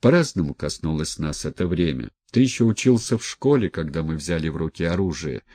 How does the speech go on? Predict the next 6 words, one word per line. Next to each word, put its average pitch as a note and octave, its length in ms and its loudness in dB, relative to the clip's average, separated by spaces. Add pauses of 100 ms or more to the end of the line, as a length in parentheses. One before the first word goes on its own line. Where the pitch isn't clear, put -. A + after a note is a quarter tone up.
(420)
Сегодня C3+ 720 4
наш G#2 360 2
окоп G#2+ 460 -2
преградил F#2 720 2
путь - 600 -4
фашизму. F#2+ 760 -4